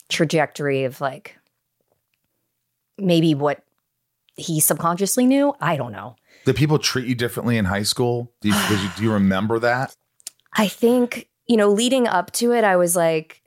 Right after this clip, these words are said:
Speaker 1: I rec-, I was always in the newspaper for, like, winning dance competitions. And I was a little nervous about,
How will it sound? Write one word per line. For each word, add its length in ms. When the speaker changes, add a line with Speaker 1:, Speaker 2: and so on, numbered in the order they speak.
Speaker 1:
I 160
rec-, 300
I 100
was 120
always 220
in 60
the 80
newspaper 480
for, 160
like, 200
winning 440
dance 280
competitions. 840
And 220
I 80
was 120
a 40
little 240
nervous 460
about, 460